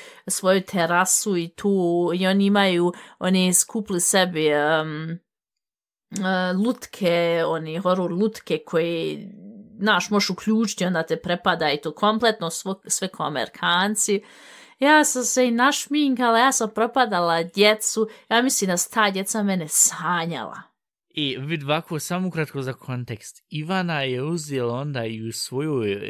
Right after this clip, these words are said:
Speaker 2: svojim Instagram stories. Ona je odjednom, Iva-, Ivana, e, d-, jednom u godini možda stavi nešto u Instagram story, t-, ko, ko i ja manje više.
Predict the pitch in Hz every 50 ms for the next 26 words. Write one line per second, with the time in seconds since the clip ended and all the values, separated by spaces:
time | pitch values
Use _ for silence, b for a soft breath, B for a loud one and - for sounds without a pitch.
0 | 110 120 123 120 - - 156 156 143 135 139 143 - 170 147 123 107 101 104 -
1 | - - 127 117 107 107 113 147 175 - - - _ _ _ _ _ _ _ _
2 | _ _ _ _ _ _ _ _ _ _ _ - 123 143 151 170 175 170 - 156
3 | 120 120 117 113 110 120 131 156 180 170 147 127 143 160 - - 180 185 220 214
4 | 180 151 135 135 156 151 151 151 143 151 151 139 110 147 - _ _ _ _ _
5 | _ _ _ _ _ _ _ _ _ _ _ _ _ _ _ _ _ _ _ _
6 | - 147 156 175 185 196 208 175 160 151 151 175 175 143 113 110 107 107 113 113
7 | 113 - - - 113 107 101 107 104 - - 104 98 - - 110 98 - 90 95
8 | - - 101 101 98 - - - - 156 - - 170 165 - - 165 160 160 147
9 | 120 104 104 107 104 98 95 92 95 - - - 143 -